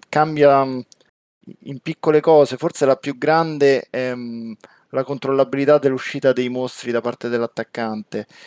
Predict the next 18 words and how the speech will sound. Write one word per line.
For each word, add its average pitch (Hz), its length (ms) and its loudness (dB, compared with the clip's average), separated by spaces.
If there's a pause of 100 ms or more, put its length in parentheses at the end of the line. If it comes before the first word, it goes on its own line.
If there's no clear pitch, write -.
(140)
che 123 140 -6
prima 139 280 -2
erano 117 840 0
proprio 117 260 -6
delle 120 160 2
estrazioni 127 520 -4
da 127 80 2
un 127 100 -2
sacchetto, 135 640 -2
ora 113 180 2
invece 120 300 -4
è - 20 0
un 113 120 -2
mazzo 117 360 -4
un 113 80 -12
pochino 113 320 -10
più 117 140 -6
controllabile. 113 840 -2